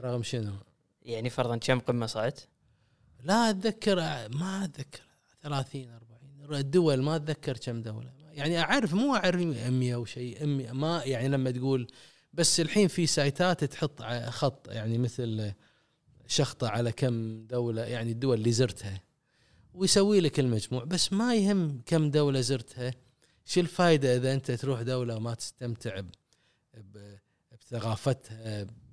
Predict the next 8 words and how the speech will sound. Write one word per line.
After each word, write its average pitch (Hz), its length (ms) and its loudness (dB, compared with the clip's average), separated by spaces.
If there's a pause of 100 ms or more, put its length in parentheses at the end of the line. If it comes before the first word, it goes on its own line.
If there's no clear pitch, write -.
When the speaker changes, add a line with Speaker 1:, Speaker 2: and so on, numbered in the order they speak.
(160)
Speaker 1:
بمعلومات 110 680 -4
عنها، 107 680 -8 (760)
بدينهم، 110 1040 -2
بعاداتهم، 104 1120 -8
ب-، 95 260 -20 (720)
يعني 120 240 -12
هذا 180 280 2
اللي، 139 420 0